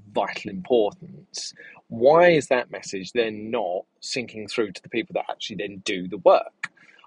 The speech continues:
Why are they not being told the same message? How can they deliver such a, a poor, a poor piece of work? We then learned that there were so many books that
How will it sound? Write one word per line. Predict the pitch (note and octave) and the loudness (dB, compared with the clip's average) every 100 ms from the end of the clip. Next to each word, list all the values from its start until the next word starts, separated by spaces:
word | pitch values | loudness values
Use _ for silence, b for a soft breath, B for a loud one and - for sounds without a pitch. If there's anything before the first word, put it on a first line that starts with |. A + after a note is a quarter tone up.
| b | b
Why | A2 B2 C3 | 2 4 4
are | B2 | 2
they | A2+ C#3 C3+ A#2+ | 0 0 0 -2
not | G2+ F#2 G#2 - _ - | -10 -10 -10 -10 _ -6
being | A#2 G#2+ G2 | -6 -6 -8
told | - G#2+ G#2+ | -6 -6 -6
the | |
same | - A2 G2+ A2+ | -8 -8 -6 -4
message? | E3+ - - A2 - | -4 -4 -14 -16 -16
How | - C3 B2+ | -10 -6 -8
can | - A#2+ G#2 | -8 -12 -8
they | A#2+ A2+ A2 G#2+ - | -4 -2 -4 -8 -12
deliver | - G#2 A#2+ G2 D2+ F#3+ - _ _ _ _ _ _ _ _ _ _ | -10 -2 -2 -2 -6 -10 -12 _ _ _ _ _ _ _ _ _ _
such | - - - - | -14 -10 -8 -6
a, | - - _ _ _ _ _ - | -6 -8 _ _ _ _ _ -6
a | - _ _ _ - | -6 _ _ _ -10
poor, | - C3+ C3 C3 A#2 - _ _ _ _ _ _ _ | 2 6 8 8 6 -2 _ _ _ _ _ _ _
a | B2 | -10
poor | - D#3 | 0 0
piece | D#3 D#3 E3+ | 0 -4 -4
of | D3 | -4
work? | - - - - - _ B B B B B B B _ _ _ - | -4 -4 -6 -12 -20 _ B B B B B B B _ _ _ -4
We | D3 C#3+ | 0 4
then | D#3 D3 | 4 4
learned | C#3+ C#3 C3+ B2+ | 2 2 0 -4
that | B2+ - | -8 -6
there | B2 | -6
were | A2+ A2 | -6 -10
so | - D3+ C3+ | -10 -8 -8
many | B2+ | -10
books | A2 C3+ C#3 - - - A#2 | -8 -8 -8 -10 -20 -20 _
that | A#2 G#2+ | -12 -12